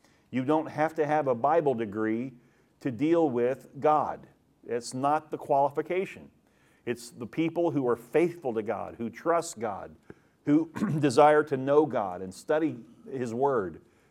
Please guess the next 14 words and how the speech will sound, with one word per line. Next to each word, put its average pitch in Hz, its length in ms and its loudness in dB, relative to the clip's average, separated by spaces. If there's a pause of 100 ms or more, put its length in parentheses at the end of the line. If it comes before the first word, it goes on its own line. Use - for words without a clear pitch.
(120)
God 170 260 4
will 185 120 4
use 165 400 0
you, 180 320 -6 (260)
and 110 220 -6
he 127 160 -6
does 151 320 0
use 104 280 -6
us. 76 320 -12
Amen? 139 420 -4 (600)
And 117 140 -2
so, 123 500 6
so, 113 440 2 (640)
uh, 135 60 0